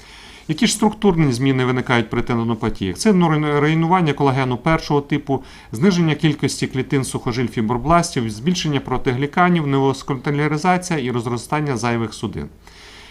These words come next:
Які ж стадії розвитку тендинопатії? Гостра стадія або запалення від моменту дебюта клінічних проявів до трьох тижнів, при котрій переважають запальні процеси в тканині сухожилля, судинно-вегетативні порушення та болі функціонального характеру.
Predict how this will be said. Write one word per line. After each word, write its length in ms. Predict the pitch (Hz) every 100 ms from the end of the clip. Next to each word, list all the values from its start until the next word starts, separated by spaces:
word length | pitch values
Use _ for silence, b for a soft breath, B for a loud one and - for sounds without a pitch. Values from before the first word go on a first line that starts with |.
| B -
Які 200 | 143 220
ж 80 | -
стадії 340 | 202 185 185
розвитку 460 | 165 120 123 - 113
тендинопатії? 640 | 123 120 113 123 110 104
Гостра 380 | 98 190 185 170
стадія 400 | - 156 139 143
або 160 | 135 135
запалення 500 | 135 135 127 127 123
від 120 | 123
моменту 560 | 135 147 151 139 135 107 - -
дебюта 680 | 113 123 123 156 156 131 120 95
клінічних 400 | 135 139 - 127
проявів 440 | - 135 127 120
до 140 | 110 117
трьох 300 | 120 135 -
тижнів, 380 | 123 98 101 101 B B B
при 120 | - 139
котрій 280 | 190 175
переважають 500 | 165 147 139 139 131
запальні 360 | 117 120 143 190
процеси 460 | 180 - 175 151 160
в 40 |
тканині 380 | - 151 151 147
сухожилля, 500 | - 143 135 139 131
судинно-вегетативні 1040 | 127 151 180 131 117 123 139 180 185 170
порушення 480 | 160 151 147 139 127
та 140 | 117
болі 300 | 117 151 165
функціонального 680 | - 127 117 123 123 123 120
характеру. 520 | 110 107 85 - -